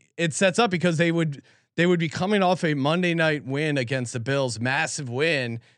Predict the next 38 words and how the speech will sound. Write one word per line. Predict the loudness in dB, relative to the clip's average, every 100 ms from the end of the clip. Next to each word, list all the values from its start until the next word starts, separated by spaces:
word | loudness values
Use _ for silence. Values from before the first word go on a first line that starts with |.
| _ -2
And | 0 2
then | 2
that | 2 0
sets | -2 -4 0
up, | 0 0 -4 -4
or | -2
no, | 0 -2
a |
Sunday | -2 -2 0 0
night, | -2 -4 -8 -8
uh, | -6 -4 -6
win | -4 -2 -2 -2
in | -2
Buffalo. | 0 -2 -2 -2
Let's | -2
say | -2 0
they | 0
got | 0 0 -2
to | -4
eight | -4 -2
and | 0
oh | 0
there. | 0 2 0 -2 -10 _
You | -2 -2
could | -2
easily | -4 2 2 2 2 0
see | 0 -2 0 2
a | 0
random | 0 0 0 -2 -2
letdown | 0 -2 -2 -2 -2
division | -2 -2 -2 -4 -8
spot | -6 -2 0 0 0
at | -4 -4
Detroit. | -8 -10 -6 -4 -4 -6 _ _ _
Again, | 0 0 -2 0
that | 0 2
is, | 0 -2
uh, | 0 0 0 -4